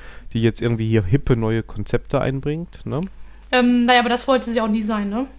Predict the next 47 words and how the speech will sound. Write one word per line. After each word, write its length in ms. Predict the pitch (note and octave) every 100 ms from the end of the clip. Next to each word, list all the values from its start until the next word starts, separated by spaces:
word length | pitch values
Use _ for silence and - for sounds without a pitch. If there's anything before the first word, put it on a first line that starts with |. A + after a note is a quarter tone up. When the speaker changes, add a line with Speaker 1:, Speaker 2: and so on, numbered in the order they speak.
| -
Speaker 1:
Nee, 180 | D3+ A#2+
das 60 |
Speaker 2:
Das 100 | A2
Speaker 1:
stimmt. 100 | A#2
Speaker 2:
ist 60 | C3
Speaker 1:
Also 120 | A2+
es 60 | A#2+
Speaker 2:
halt 80 | G#2+
Speaker 1:
war 80 |
jetzt 220 | A#2+ B2 -
auch, 220 | A#2+ -
also, 300 | A2 A2 A2+
ne, 220 | C3+ E3+
Speaker 2:
Ja. 140 | A#3 A3
Speaker 1:
sondern, 380 | A#2+ A#2 A#2 A#2 - - - - - -
ähm, 640 | A#2 A2 A2+ A2 G#2+ A2 - -
aber 220 | A#2 C3
sie 100 | C3
holt 220 | A#2+ C#3+
halt 120 | C3+ A2
auch, 160 | A2+
also 220 | - A2+
sagen 260 | A2+ A2+ A2+
wir 60 | A2+
mal, 360 | A2+ A2+ A2 A2+
Konzepte 520 | - A#2 - B2+ -
dann 160 | A#2 A2+
nach 120 | A2+
einer 200 | A2 G#2+
Zeit 400 | - A2+ A2+ -
auf 420 | G#2 A#2 D3 -
und, 360 | - A2 - - - - - - - - - - - -
ne, 220 | B2 C3+ A#2
holt 180 | B2 A#2+
dann 160 | A2
dementsprechend, 640 | A2+ A2 G#2+ - G#2+ A2
sagen 140 | G2+ G2+
wir 80 | F#2+
mal, 180 | F#2+
so 60 | F#2+
ein 80 | F#2+
bisschen 540 | G#2 - F#2 F#2 F#2+ - - - - - -
von 120 | A2+
den 140 | A2
Sprachfeatures 800 | G#2+ - A2 A#2 - B2 - G#2+ -
her 160 | F#2+
auf. 240 | G2+ G2+